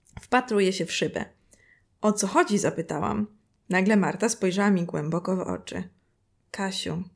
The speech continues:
powiedziała, łapiąc mnie za rękę. „Już dawno chciałam cię o to zapytać. Czy uczynisz mi ten zaszczyt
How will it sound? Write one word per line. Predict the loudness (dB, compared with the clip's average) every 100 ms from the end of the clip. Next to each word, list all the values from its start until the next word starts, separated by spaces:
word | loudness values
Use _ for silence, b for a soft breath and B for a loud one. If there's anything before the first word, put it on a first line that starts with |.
| _ _ _ -10
powiedziała, | -6 -4 -4 -4 -4
łapiąc | -6 -6 -10 -6
mnie | -6
za | -4 -4
rękę. | -4 -6 -8 -10 b b b b b _ _ _ -10
„Już | -4
dawno | 0 0 -2
chciałam | -4 -4 -4
cię | -4 -8
o |
to | -8 -6
zapytać. | -6 -6 -6 -8 -8 -12 -14 _ _ _ _ -16 -16 _ _ _ _ _ _ _
Czy | -2 0 2 2 -2 -4 _ _ _ _ -8
uczynisz | -4 -2 0 -2
mi | -2
ten | 0 2
zaszczyt | 2 0 -2 -4 -6 -10